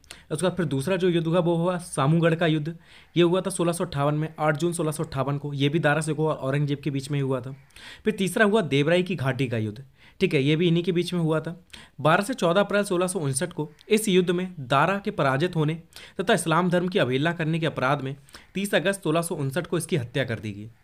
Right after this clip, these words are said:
ठीक है। तो इसे मार दिया गया, कहा, और ये कहा गया कि इसने इस्लाम धर्म की अवहेलना की थी,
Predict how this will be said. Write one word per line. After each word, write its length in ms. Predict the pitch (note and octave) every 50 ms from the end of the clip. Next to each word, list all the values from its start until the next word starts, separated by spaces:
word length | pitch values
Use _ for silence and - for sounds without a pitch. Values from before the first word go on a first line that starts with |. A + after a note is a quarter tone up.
| _ - - - - - -
ठीक 100 | E3 D3+
है। 60 | D3+
तो 100 | D3+ D3+
इसे 140 | D3 F3+ E3
मार 280 | C#3+ B2+ B2+ C#3+ C#3+
दिया 220 | C#3 D3 D3 C#3 B2+
गया, 200 | C3 C3+ C#3+ C#3+
कहा, 260 | C#3 - A2+ A#2+ C3
और 360 | B2 A#2+ G#2 B2 B2 A#2+ A#2+
ये 140 | B2+ C#3 D3
कहा 180 | C#3+ C3+ B2 C3
गया 160 | B2+ C3+ D3
कि 140 | D3 - D#3+
इसने 160 | - D#3+ D3
इस्लाम 300 | B2 A#2+ C#3 C3 C3+ C#3+
धर्म 180 | C3+ C3+ B2+ A#2+
की 120 | - F3
अवहेलना 340 | C3 A#2 A#2 A2 A2+ A2+ A2+
की 160 | A2+ G2+ G2
थी, 160 | - A2 A2